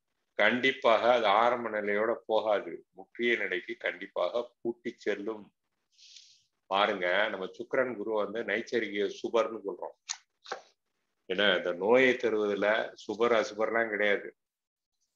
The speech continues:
எல்லா கிரகம், ஒன்பது கிரகமும் உங்களுக்கு கூட அந்த மாந்தி குடியாவும் சேர்த்துக்கோங்க. ஏன்னா ஒன்பது ரெண்டும் பதினோரு பேரு,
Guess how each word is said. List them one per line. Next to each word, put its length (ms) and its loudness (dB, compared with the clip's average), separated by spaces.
எல்லா 540 4
கிரகம், 360 0
ஒன்பது 680 0
கிரகமும் 880 -2
உங்களுக்கு 680 -6
கூட 180 0
அந்த 140 -2
மாந்தி 340 0
குடியாவும் 500 -2
சேர்த்துக்கோங்க. 460 -8
ஏன்னா 340 -4
ஒன்பது 480 -2
ரெண்டும் 320 -2
பதினோரு 540 2
பேரு, 360 0